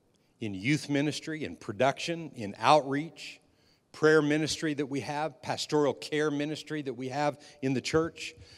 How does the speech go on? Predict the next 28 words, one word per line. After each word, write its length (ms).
community 540
ministry, 640
uh, 220
in, 200
in 240
our 120
community, 580
missions 640
ministry 680
that 100
we 160
have. 520
And 340
over 200
the 100
last 340
three 200
years, 760
there's 260
been 240
some 200
things 400
that 120
have 100
happened 540
in 100
our 140
nation 600